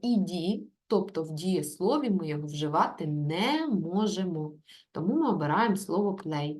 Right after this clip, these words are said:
без закінчення «іді». Бо саме did і didn't вказують на те, що це минулий час, і другий раз дієслова ми не змінюємо, залишаємо їх незмінними.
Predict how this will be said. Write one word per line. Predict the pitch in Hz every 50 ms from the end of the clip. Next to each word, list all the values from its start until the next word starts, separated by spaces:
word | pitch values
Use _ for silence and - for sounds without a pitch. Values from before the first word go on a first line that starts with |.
| - -
без | 151 143 143 147 156 196 247 240
закінчення | 214 190 156 147 151 - 175 180 185 185 - - 170 165 160 160 156 - -
«іді». | - 170 160 147 147 143 147 147 - _ _ - - - _ _ _ -
Бо | 185 202 214
саме | 214 208 - 214 202 185 185 175 160 156
did | 151 147 151 202 196 185 - - -
і | - 175 151
didn't | 147 160 180 185 262 277 302 302 -
вказують | - - 220 180 170 175 185 180 180 -
на | 196 190
те, | 190 - 185
що | - - - 160
це | 147 - - 151
минулий | 151 156 156 165 170 214 262 277 269
час, | - - 220 208 208 - 302 - - -
і | 185 160
другий | 151 160 202 302 359 339 339 285
раз | 220 175 151 147 151
дієслова | 156 156 165 165 147 147 - 151 147 151 202 233 247
ми | 233 196 165 165 202 269
не | 294 226 170
змінюємо, | 147 147 165 170 175 175 170 160 160 160
залишаємо | 147 151 147 147 151 151 - - 220 240 262 247 214 - - - _ -
їх | - 151 147 165 196 208 196 - -
незмінними. | 160 156 156 190 190 196 151 151 156 151 151 151 151 151 151 151